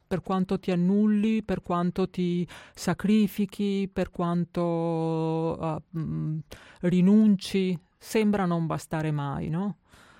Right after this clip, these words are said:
Perché, eh, di fatto quella pienezza e quell'amore che cerchi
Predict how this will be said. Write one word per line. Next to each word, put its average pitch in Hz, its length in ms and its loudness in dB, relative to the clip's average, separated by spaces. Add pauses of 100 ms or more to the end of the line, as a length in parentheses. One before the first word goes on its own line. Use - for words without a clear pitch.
(260)
Perché, 220 580 2
eh, 165 440 -2
di 156 100 -2
fatto 175 520 -2
quella 175 280 -2
pienezza 180 720 0
e 156 180 -2
quell'amore 170 800 0
che 170 120 -6
cerchi 160 760 -4